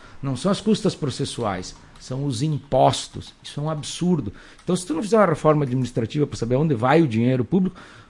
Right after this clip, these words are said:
uma reforma tributária vai ficar meio que, eh, no ar, não é? Porque tu vai ter que pagar tudo isso. Eh, a reforma do Pacto Federativo que eu tava falando,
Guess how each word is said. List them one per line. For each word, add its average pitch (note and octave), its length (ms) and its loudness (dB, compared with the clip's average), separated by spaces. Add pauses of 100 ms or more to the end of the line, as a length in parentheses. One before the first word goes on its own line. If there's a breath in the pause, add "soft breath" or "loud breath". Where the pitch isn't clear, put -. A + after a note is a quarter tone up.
(220 loud breath)
uma A#3 120 2
reforma G#3+ 420 4
tributária G3+ 680 2
vai D4+ 140 0
ficar D4 280 -2
meio D4+ 640 2
que, D4 340 -2 (360 loud breath)
eh, - 220 -4 (280)
no F3 320 2
ar, A#3+ 320 2
não C#3+ 140 2
é? D3 80 4
Porque B2 200 -10
tu E3 80 2
vai F3 80 4
ter G3 120 0
que F#3+ 80 -6
pagar G#3+ 400 0
tudo G#3+ 280 -2
isso. G#3 480 0 (440 loud breath)
Eh, C3+ 480 -4
a C3+ 140 2
reforma E3+ 460 2
do D3 80 0
Pacto D3 300 -2
Federativo C3+ 560 0
que C#3+ 60 -4
eu - 40 -6
tava B2 220 -2
falando, B2 480 -2